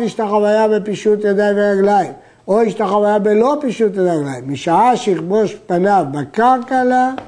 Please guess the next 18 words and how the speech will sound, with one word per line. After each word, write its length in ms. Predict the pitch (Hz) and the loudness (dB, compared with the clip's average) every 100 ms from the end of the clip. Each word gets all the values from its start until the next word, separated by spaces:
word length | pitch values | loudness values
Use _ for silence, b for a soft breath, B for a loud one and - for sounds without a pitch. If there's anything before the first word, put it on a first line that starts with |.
| 165 | -6
נזכר. 380 | 156 - - 104 98 - B B B - | -6 -8 -14 -16 -18 -20 B B B -6
לכן 340 | 131 - 214 | -4 0 0
צריך 220 | - 180 170 | 0 -4 -2
להיזהר 460 | 156 147 170 202 175 | 0 0 2 0 0
ביום 260 | 170 180 | -2 0
הכיפורים, 760 | 165 170 156 156 180 214 208 202 | -4 -6 -4 0 2 2 -2 -8
כשעושים, 920 | - - 151 143 143 - 185 190 170 147 151 | -10 -2 0 0 -4 -2 0 2 0 -4 -10
אה, 220 | 151 139 135 | -8 -8 -2
קוראים 440 | 156 151 180 165 | 0 2 2 2
ומשתחווים 680 | 156 - 147 156 147 202 185 | -2 -4 -4 -2 2 2 2
ונופלים 520 | 151 139 156 180 170 | -2 -2 0 2 2
על 80 | 147 139 | 0 -2
פניהם 420 | 147 156 190 208 143 | 0 2 2 0 -4
ארצה, 440 | 170 185 185 226 233 B B B B B _ | -4 -4 0 0 0 B B B B B _
אה, 240 | 165 143 147 143 | -4 0 0 0
לפרוס 640 | 143 - 175 196 - - 147 | -4 0 0 0 -2 -10 -6
מחיצה 720 | 135 - 156 151 220 208 185 | -6 -2 -4 0 0 2 0
בין 440 | 156 160 185 180 | -2 0 0 0